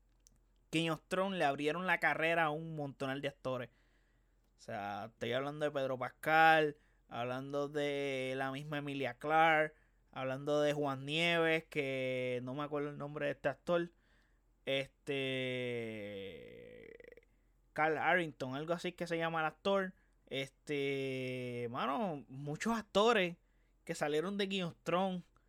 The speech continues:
para participar en muchos otros productos que de cultura pop, pero obviamente se hicieron conocer gracias a Game of Thrones. Y hay que dársela a Game of Thrones en ese sentido porque casti-, castean bien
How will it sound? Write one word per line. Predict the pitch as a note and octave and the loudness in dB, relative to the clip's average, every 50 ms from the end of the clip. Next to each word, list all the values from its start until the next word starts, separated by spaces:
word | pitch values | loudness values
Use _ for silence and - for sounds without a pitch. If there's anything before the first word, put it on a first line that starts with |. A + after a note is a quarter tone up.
| _ _ _ _ _ _ _ - | _ _ _ _ _ _ _ -4
para | C#3 C#3 C#3+ C#3+ C#3+ | -2 0 0 0 0
participar | C#3+ C#3 C#3+ C#3 - D3 C#3 C3 C#3 B2+ C3 C#3 C#3+ D#3 E3 | 0 -2 -4 -4 -6 -8 -8 -6 -6 -4 0 0 0 2 0
en | D#3+ D3+ C#3+ | -2 -4 -6
muchos | C#3 C#3 D3 D3+ - F3 - - | -8 -8 -8 -6 -6 -6 -4 -4
otros | D#3+ E3 - F3+ F3 - | -4 -4 -4 -4 -4 -4
productos | - - C#3+ C3+ C#3+ D#3+ F#3+ - _ - D3+ C3 B2 _ _ _ _ _ _ _ _ _ _ _ _ _ _ _ _ _ - | -4 -4 -2 0 0 -2 -2 -4 _ -10 -10 -10 -10 _ _ _ _ _ _ _ _ _ _ _ _ _ _ _ _ _ -8
que | D3 C#3+ C3+ C3+ C3+ C3+ C3+ C3 C3 C3 C3 C3 B2+ B2+ B2+ | -6 -4 -2 -2 -2 -2 -2 -2 -2 -2 -2 -2 -2 -4 -4
de | C3 C3 A#2 | -4 -6 -6
cultura | C#3+ C#3 B2+ - - C#3+ D3 D3+ D3+ D#3+ | -6 -8 -8 -6 -4 0 0 0 0 2
pop, | D#3 D#3 F3 F#3+ - _ _ _ _ _ _ _ _ _ _ _ _ - | 2 0 0 0 -4 _ _ _ _ _ _ _ _ _ _ _ _ 0
pero | C#3+ C3+ C3 C3 C3 | 2 2 2 2 2
obviamente | C3+ C#3+ D3 D3 C#3+ C#3 C3+ - E3+ | 2 2 0 -2 -4 -6 -8 -8 -10
se | - D3+ | -8 -8
hicieron | C3+ - - C3 C#3 C#3+ | -8 -6 -6 -6 -6 -8
conocer | - D#3+ D3+ C#3 C3 - D3 C#3+ | -8 -6 -6 -6 -4 -6 -6 -4
gracias | B2+ D3 C#3+ C#3 D3 C3+ | -4 -4 -4 -2 -2 -2
a | B2+ B2+ | -2 -4
Game | B2+ B2 A#2 | -4 -6 -8
of | A#2 - | -10 -10
Thrones. | - C3+ B2+ A#2+ A2 | -10 -10 -10 -10 -10
Y | G#2+ A2+ | -12 -12
hay | A#2 C#3 | -12 -14
que | - - C#3+ | -10 -4 -2
dársela | C#3+ D3+ D#3+ - - E3 C#3+ C#3 | 0 0 0 0 0 0 0 0
a | C#3 | -2
Game | C#3+ C#3 C3+ | -4 -6 -8
of | - | -8
Thrones | - D3+ D3 C#3+ D3 C#3 | -8 -8 -6 -6 -6 -8
en | C#3+ D3+ | -10 -10
ese | D3 D3+ | -12 -12
sentido | C#3+ C3+ - D#3 D3+ D#3 D3+ D3 | -14 -8 -4 -2 2 2 2 2
porque | C#3 C3 A#2+ - C3 A#2+ | 0 -4 -8 -10 -12 -10
casti-, | - B2+ - _ - C#3 C3+ B2+ B2+ | -10 -10 -12 _ -10 -10 -10 -6 -6
castean | - C3 B2 - - D#3 D3+ D3+ D3+ C#3 | -6 -6 -4 -2 -2 0 0 0 -2 -4
bien | C3+ B2+ B2+ A#2+ A#2+ | -6 -6 -6 -6 -8